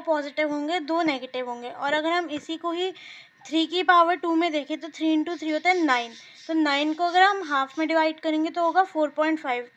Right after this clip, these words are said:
तो एक फ़ाइव हो जाएगा और एक फ़ोर होगा, तो इसमें factorial design जो है वो possible नहीं हो पाएगा।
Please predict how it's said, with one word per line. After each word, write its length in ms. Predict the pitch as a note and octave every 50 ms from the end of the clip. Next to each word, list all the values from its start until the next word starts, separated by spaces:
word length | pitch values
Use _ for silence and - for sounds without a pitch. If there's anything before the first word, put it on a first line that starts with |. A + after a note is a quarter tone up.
| _ -
तो 200 | D4+ D#4 D#4 -
एक 340 | - C#4 D4+ D#4+ D#4+ - - - _ - - _ _ -
फ़ाइव 240 | - D4+ D4+ D4+ D#4
हो 60 | D#4
जाएगा 280 | - D#4 D#4 D#4 D#4+ E4
और 80 | E4
एक 140 | E4+ E4 E4
फ़ोर 200 | - D#4 C#4 C4
होगा, 200 | C4 B3+ B3+ C#4
तो 140 | C#4 - D#4+
इसमें 380 | D#4+ D4+ - D4 D#4 E4+ F4+
factorial 580 | E4+ E4+ E4 D#4 - D4+ D4 D4 D4+ D#4 D4+ C#4+
design 340 | D4 C4+ D4 C#4+ C#4+ C#4+ C#4
जो 100 | D4 D4+
है 160 | C#4 C#4+ D4
वो 180 | C#4+ E4 F#4+ F#4+ -
possible 400 | D#4+ D4 C#4+ - - C4+ D4 D#4+
नहीं 260 | D#4+ D4+ C#4 C4 C4
हो 60 | B3 A#3+
पाएगा। 420 | - A3+ A3 A3 A3 - -